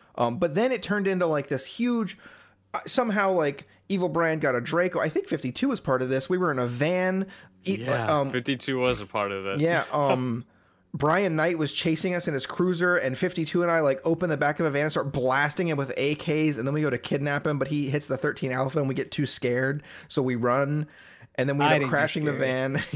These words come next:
Speaker 1: van. <laughs> You scared as
Speaker 3: Oh, I
Speaker 1: fuck.
Speaker 3: shot his
Speaker 1: <laughs>
Speaker 3: ass.
Speaker 1: This was also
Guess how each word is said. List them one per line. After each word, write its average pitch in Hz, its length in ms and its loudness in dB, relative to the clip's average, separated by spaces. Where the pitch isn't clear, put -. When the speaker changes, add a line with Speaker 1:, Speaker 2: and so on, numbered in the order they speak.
Speaker 1:
van. 214 120 2
<laughs> - 80 -10
You 208 120 2
scared 139 300 0
as 143 160 -2
Speaker 3:
Oh, - 140 -2
I 170 100 4
Speaker 1:
fuck. 135 80 -6
Speaker 3:
shot 147 320 4
his 139 180 2
Speaker 1:
<laughs> - 0 -
Speaker 3:
ass. 131 400 -4
Speaker 1:
This 190 180 4
was 196 120 4
also 175 600 6